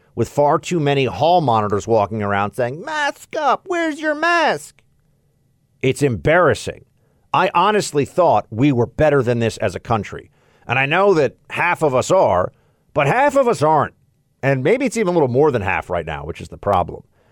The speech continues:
I mean, what level of politicization are we really talking about here? All you have to do is go back and look at the history of the biggest vaccine advocates today for mandates, not just take the vaccine. Look,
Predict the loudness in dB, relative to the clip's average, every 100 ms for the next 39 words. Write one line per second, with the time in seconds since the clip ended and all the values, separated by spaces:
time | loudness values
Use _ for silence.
0 | -20 -20 -6 -2 2 2 2 2 2 2
1 | 2 2 0 0 0 0 0 -2 -2 -2
2 | -4 -6 -6 -12 _ _ 0 2 2 2
3 | 0 -2 -4 0 0 2 2 0 _ 2
4 | 2 2 0 0 2 2 2 0 -2 0
5 | -2 -2 0 -2 -4 -4 -4 -6 _ _
6 | _ _ -2 0 -2 -4 -2 0 0 -2
7 | -2 -2 -2 -2 -6 -2 -2 -2 -2 -2
8 | -2 -4 -4 -4 -4 -2 2 2 2 0
9 | 0 0 2 2 2 0 -2 -4 -4 -4
10 | -2 -2 0 0 0 0 -2 -2 -2 -2